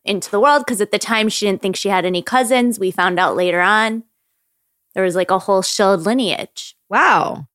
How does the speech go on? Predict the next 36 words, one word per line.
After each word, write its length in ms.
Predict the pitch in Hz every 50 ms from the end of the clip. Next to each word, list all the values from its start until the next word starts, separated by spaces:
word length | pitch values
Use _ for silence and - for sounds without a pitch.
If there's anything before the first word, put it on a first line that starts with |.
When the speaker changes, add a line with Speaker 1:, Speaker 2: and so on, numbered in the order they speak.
| _ -
Speaker 1:
I 80 | 196 202
proudly 760 | - - - - 247 214 - 226 233 220 233 247 247 240 226
rock 460 | 214 202 190 196 190 - - - -
the 80 | 190
Schild. 500 | 185 - - 180 156 - - 110 - -
Speaker 2:
You 140 | 208 233 226
rock 320 | 196 214 196 202 214 - 240
it. 180 | 240 233 214 -
And 140 | 214 208
we 140 | 208 208 202
learned 760 | 190 190 202 226 240 226 208 190 185 180 180 175 175 175 170 - -
that 140 | 185 185 - -
actually 520 | 180 202 226 - - - 202 185 175 175
Schild 440 | 160 - - 196 180 175 175 170 -
is, 160 | - 175 160
like, 200 | - 170 165 - _ -
elevating 500 | 180 190 190 190 180 180 180 170 170 170
your 120 | 170 170
numerological 880 | 165 165 165 165 165 165 160 160 160 156 151 - 160 - 156 156 151 147
power, 380 | - - 202 208 196 156 151 -
correct? 600 | - - 135 127 143 185 226 - - - - _ _ -
Speaker 1:
Mm-hmm, 720 | 214 220 226 226 226 226 196 233 226 220 220 226 247 285 269 - 214
mm-hmm. 720 | 214 214 214 196 196 226 220 214 220 226 247 285 320 339 - _ _ -
And 100 | 240 254
I 60 | 247 196
also 380 | 233 233 240 - - 277 277
like 220 | 269 262 254 254 247
that 160 | 240 247 233
it 100 | 226 -
kinda 280 | - 226 220 220 220 208
sounds 360 | - - 220 208 208 208 190
like 160 | 208 196 190
my 160 | 208 196 196
own 160 | 190 190 190
design 400 | 190 185 170 196 175 180 180 190
firm. 380 | - 226 214 208 220 226 233